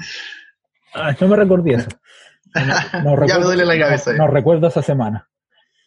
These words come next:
Speaker 2: Sí. Ya.
Speaker 1: Bueno.
Speaker 2: Continuando a la
Speaker 1: Oh.
Speaker 2: siguiente sección,
Speaker 1: El
Speaker 2: pasamos
Speaker 1: espacio,
Speaker 2: a la,
Speaker 1: nuestro informe
Speaker 2: sí, el
Speaker 1: especial.
Speaker 2: espacio de las noticias. Nuestra pequeña sección de noticias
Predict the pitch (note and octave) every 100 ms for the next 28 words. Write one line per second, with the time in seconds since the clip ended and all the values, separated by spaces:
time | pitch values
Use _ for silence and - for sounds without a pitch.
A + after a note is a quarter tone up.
0 | _ B2 C3 - _ _ _ _ - _
1 | - - - D3 C#3 F#3 G3 F#3+ G3 G#3
2 | G#3 G#3+ A#3+ - _ - D3 D3 C#3+ C3
3 | D3+ F3 - F#3+ G#3+ G#3+ A#3+ - _ _
4 | _ _ _ _ - C3+ D3 F#3 E3+ D#3
5 | F#3 F3 E3 - - _ _ C#3+ D3+ D#3+
6 | C#3+ G3 F3 D3 D#3 E3 A#2+ C3 B2+ A#2+
7 | C3+ A#2+ A#2+ - _ _ _ _ _ _
8 | _ - C3+ D3 C#3 D3 D#3+ D#3 D#3 E3
9 | D#3+ D#3 D3 E3+ E3+